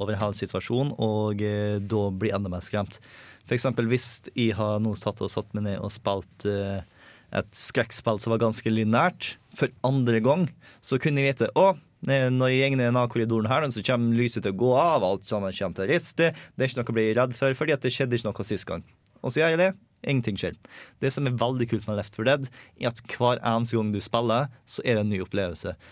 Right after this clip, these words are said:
Det er aldri monster på, vel, det, monster er mange forskjellige plasser, ammo er mange forskjellige plasser. Selv om du møtte sånn tre tanks, eh, i det hjørnet der nå forrige gang,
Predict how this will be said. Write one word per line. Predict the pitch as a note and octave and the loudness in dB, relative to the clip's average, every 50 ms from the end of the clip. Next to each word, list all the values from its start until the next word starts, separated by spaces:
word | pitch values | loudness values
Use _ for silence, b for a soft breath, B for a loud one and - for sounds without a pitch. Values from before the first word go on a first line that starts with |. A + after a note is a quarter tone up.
| B B B _ | B B B _
Det | A2+ A2+ A#2 G#2+ | 0 2 2 4
er | - A#2+ A#2 A2 A2 A2 G#2+ - _ - | 4 4 4 4 4 2 0 0 _ 0
aldri | B2+ C3 C3+ C3 B2+ A#2+ A2 G#2+ G#2 G#2 G#2 G#2+ | 2 2 2 2 0 0 0 2 2 2 2 2
monster | A2+ A2+ A2 A2+ - G2+ | 0 0 0 -2 -4 -4
på, | - G2+ G2 - | -2 -2 -4 -2
vel, | - A2 G2+ E2+ - - _ b b b b _ _ | -2 -2 -2 -2 -4 -10 _ b b b b _ _
det, | - A#2 A2+ A2 A2 G#2 G#2+ | -4 -2 0 0 0 0 2
monster | A#2 B2 B2+ A#2+ - B2 A2+ A2 | 2 2 2 2 2 2 2 2
er | A#2+ A#2 | 4 2
mange | A#2 A#2 A#2+ B2 C3 B2+ A#2+ | 4 4 4 4 2 2 0
forskjellige | A#2 A#2+ A2 - A2+ G#2+ G#2 G2 - | 0 -2 -2 0 -2 -2 -2 -4 -2
plasser, | - C3 B2+ - - - A2+ - - | -2 -2 -2 -2 0 0 0 2 4
ammo | A#2+ A#2 A#2 A2+ A2+ A2+ A2 | 4 4 4 4 4 2 2
er | G#2+ | 2
mange | G#2 A2 A2 A2 G#2+ | 2 2 0 0 0
forskjellige | - A#2 G#2+ - - G#2+ G#2+ G#2+ G2+ | 0 -2 0 0 0 0 0 0 0
plasser. | - A2 G#2+ - - B2 A#2+ A2+ B B B B B B B B - - - - - | 0 -2 -2 0 2 2 2 0 B B B B B B B B -20 -20 -14 -8 -6
Selv | - - - E3 | -2 0 2 2
om | D3 C3+ | 4 4
du | B2 B2 | 4 2
møtte | B2 C3+ C3 - B2 A2+ | 2 2 0 -2 -4 -2
sånn | B2 A2+ G#2+ - - | -2 -2 -2 -4 -8
tre | - - - - C3 B2+ A#2 A2 G#2+ A2 | -12 -10 -6 -2 0 2 2 2 0 -2
tanks, | - - - C3+ A#2 G#2+ G#2+ - - - - - | -6 -4 -2 0 0 0 -2 -2 -4 -2 0 2
eh, | A#2 A2+ A2 A2 A2 G#2+ | 2 2 2 2 2 2
i | B2 A#2+ A#2 | 2 2 2
det | A#2 A#2 A2+ A2 G#2+ G#2 | 2 2 2 2 2 2
hjørnet | A2 A#2 A#2 A#2 A#2+ A#2 G#2+ G#2+ | 4 4 4 4 4 2 2 2
der | A2 G#2+ G#2 G2+ | 2 0 0 0
nå | G2+ G2+ G2+ G2+ G2+ G2+ G2 | -2 -2 -2 -2 -2 -2 -4
forrige | - - - B2 A#2 B2 A#2 | -4 -2 0 0 2 2 2
gang, | A#2 B2+ D3+ E3+ | 2 2 2 0